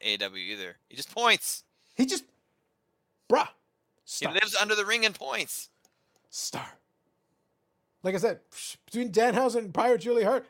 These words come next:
Speaker 2: I'm sorry, Cody, you're expendable. Sorry, bro. <laughs> That's it. I got Pyro Julia Hart and, and Danhausen, bro. Like, what are we doing? By the way, jokes aside,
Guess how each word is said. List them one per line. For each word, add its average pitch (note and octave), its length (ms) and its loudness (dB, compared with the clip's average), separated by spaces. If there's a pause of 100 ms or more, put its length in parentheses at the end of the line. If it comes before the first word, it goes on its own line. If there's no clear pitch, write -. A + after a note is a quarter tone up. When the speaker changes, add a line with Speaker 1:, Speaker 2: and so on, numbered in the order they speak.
Speaker 2:
I'm C3 100 -10
sorry, C#3+ 220 -2
Cody, C3 160 -8
you're B2 80 -12
expendable. A#2+ 420 -10 (520)
Sorry, C#3 200 -2
bro. A#2 160 -4 (280)
<laughs> - 280 -20
That's D#3 180 0
it. G3 240 6 (400)
I D3 40 -16
got B3 160 -8
Pyro B3+ 300 2
Julia A#3 360 -6
Hart A3 220 -6
and, E3 100 -12 (260)
and D#3+ 280 -6
Danhausen, D#3 520 -4
bro. D#3+ 240 -6 (920)
Like, C#3 100 -12
what F#3 60 -2
are G3+ 40 0
we G#3 100 0
doing? G#3+ 120 -6 (140)
By G3+ 100 0
the G#3 80 2
way, G3 200 0 (140)
jokes A#3 220 0
aside, E3+ 220 0